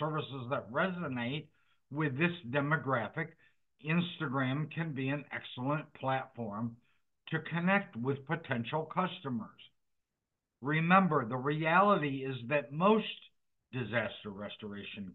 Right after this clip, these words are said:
clients and their related customers are mostly older than age thirty-four. But you do have, in this day and age, a lot of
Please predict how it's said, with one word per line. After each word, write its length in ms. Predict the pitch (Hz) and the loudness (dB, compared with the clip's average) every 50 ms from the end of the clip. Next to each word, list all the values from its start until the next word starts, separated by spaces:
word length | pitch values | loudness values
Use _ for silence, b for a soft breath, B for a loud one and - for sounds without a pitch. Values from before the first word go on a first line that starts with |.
| - - | -14 -10
clients 460 | - 110 107 98 92 107 123 131 131 - - _ _ _ _ _ _ _ _ _ 147 | -8 -8 -6 -6 -6 -8 -8 -8 -10 -14 -18 _ _ _ _ _ _ _ _ _ -10
and 300 | 135 147 147 143 139 120 | -4 -2 0 0 0 0
their 160 | 135 135 131 | 0 0 0
related 720 | 123 123 131 131 131 135 139 147 147 147 147 131 113 - - | 0 0 -2 0 0 2 2 2 2 0 -2 -2 -4 -6 -6
customers 640 | - 139 131 127 - - - 117 110 110 113 117 117 - - _ _ _ _ _ _ _ _ - | -4 -2 -2 -4 -6 -8 -6 -6 -4 -4 -4 -6 -6 -8 -12 _ _ _ _ _ _ _ _ 4
are 240 | 139 147 151 151 151 | 6 8 8 8 8
mostly 800 | 151 151 156 151 156 147 143 - - - 147 151 147 143 143 - - | 6 6 8 8 6 6 2 -2 -6 -6 -2 0 0 0 0 -4 -4
older 640 | 151 180 220 240 240 226 170 143 131 107 98 90 - - _ _ _ _ _ _ _ _ 110 | 0 2 2 2 2 2 2 0 0 -2 -4 -8 -14 -18 _ _ _ _ _ _ _ _ -10
than 480 | 117 120 131 123 120 123 123 120 120 - | -6 -4 -2 0 0 0 0 -2 -4 -4
age 340 | 120 120 117 113 113 110 107 - - - _ _ _ _ - | -6 -4 -4 -4 -4 -6 -8 -10 -12 -12 _ _ _ _ -4
thirty-four. 800 | 127 120 117 113 113 110 107 - - 143 127 - - - - - _ _ _ _ _ _ _ _ _ _ _ _ _ _ 113 | -2 0 0 0 -2 -6 -8 -4 -2 -2 -2 -2 -4 -8 -12 -18 _ _ _ _ _ _ _ _ _ _ _ _ _ _ -2
But 140 | 147 143 143 - | -2 0 0 0
you 160 | - 143 131 117 | 0 0 -2 -2
do 360 | 98 - 143 170 196 202 180 | -2 -2 0 2 2 2 2
have, 440 | 170 160 160 156 151 156 156 131 139 | 2 4 4 6 6 6 6 4 2
in 160 | 139 131 131 | 0 0 0
this 160 | 135 143 139 - - 120 120 | 0 0 -2 -4 -8 -6 -4
day 200 | 139 139 143 151 | -2 0 0 0
and 160 | 165 165 147 | 0 0 0
age, 420 | 131 120 120 123 123 120 117 - - _ _ _ _ _ _ - | 0 0 0 -2 -4 -4 -8 -10 -14 _ _ _ _ _ _ -10
a 60 | - | -4
lot 320 | 131 135 139 143 143 143 143 | 2 6 8 10 10 10 10
of 400 | 143 143 143 143 147 143 143 | 8 8 8 8 8 6 6